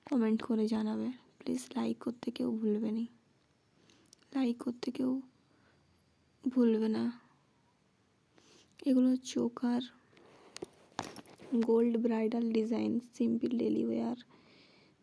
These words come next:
সব রকমের ডিজাইন সেখানে আছে। পুরো ফুল ভিডিওটা দেখো, তাহলে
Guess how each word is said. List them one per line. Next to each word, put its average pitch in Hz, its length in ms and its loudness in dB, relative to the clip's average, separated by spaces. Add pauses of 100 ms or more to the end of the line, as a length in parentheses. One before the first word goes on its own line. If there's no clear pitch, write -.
সব 269 180 0 (100)
রকমের 262 420 2
ডিজাইন 247 420 2
সেখানে 240 440 0 (140)
আছে। 269 300 -4 (280)
পুরো 254 260 0
ফুল 254 240 2
ভিডিওটা 240 560 2
দেখো, 233 340 -2
তাহলে 240 380 -2